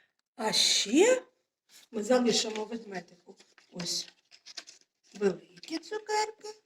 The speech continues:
Так. А в лисички, а ну-ка, давайте подивимось. В неї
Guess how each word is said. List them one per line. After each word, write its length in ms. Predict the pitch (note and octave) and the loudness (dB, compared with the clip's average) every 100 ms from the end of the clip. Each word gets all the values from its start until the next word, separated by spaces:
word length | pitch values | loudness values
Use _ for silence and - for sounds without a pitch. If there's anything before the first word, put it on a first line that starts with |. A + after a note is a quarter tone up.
| _ _ _ _ _ _ _ _ _ _ _ _ _ _ _ - _ _ | _ _ _ _ _ _ _ _ _ _ _ _ _ _ _ -20 _ _
Так. 440 | - F#4+ - - - _ _ _ _ _ _ _ _ _ _ _ _ _ _ - - _ _ - - - | -12 -10 -10 -18 -20 _ _ _ _ _ _ _ _ _ _ _ _ _ _ -20 -20 _ _ -20 -14 -2
А 180 | A3+ | 0
в 160 | G3 G3+ | 0 -4
лисички, 1000 | F#3+ - - B3 G4+ C#5+ C#5+ - A#3 - _ _ _ _ _ - _ _ _ | -6 -6 2 8 10 8 6 -2 -6 -10 _ _ _ _ _ -20 _ _ _
а 120 | G3 | -20
ну-ка, 440 | G3 C4 - G4 | -4 -2 0 -2
давайте 520 | F#4 F#4 F4+ F4+ F4 | -2 0 0 -2 -4
подивимось. 920 | F4 E4+ C4+ D#4+ D4 D4 C#4+ C#4 C#4 - - - _ _ _ _ _ _ _ _ _ _ _ _ _ _ _ _ _ _ _ _ _ _ | -12 -14 -2 0 0 -2 -4 -4 -10 -16 -20 -20 _ _ _ _ _ _ _ _ _ _ _ _ _ _ _ _ _ _ _ _ _ _
В 220 | F#3+ F3+ | -20 0
неї 380 | C4 G#4 D#4+ | 6 8 8